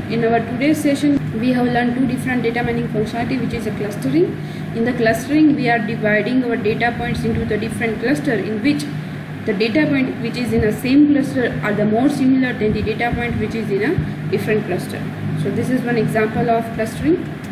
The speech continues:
So in this example, we are dividing, uh, different types of wall into their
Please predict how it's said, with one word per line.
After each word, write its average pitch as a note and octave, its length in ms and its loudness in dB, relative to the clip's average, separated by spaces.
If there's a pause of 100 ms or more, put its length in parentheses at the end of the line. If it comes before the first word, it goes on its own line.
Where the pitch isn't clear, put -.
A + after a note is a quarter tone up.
(140)
So G#3+ 60 -2
in A3 120 0
this A#3+ 180 -2
example, B3 400 0 (120)
we G#3+ 120 2
are G#3+ 120 4
dividing, A3 580 0 (160)
uh, F#3 80 -2
different A3 380 -2
types G#3 200 0
of G#3+ 180 -2
wall A3 200 2
into G3+ 260 -2
their G#3+ 160 0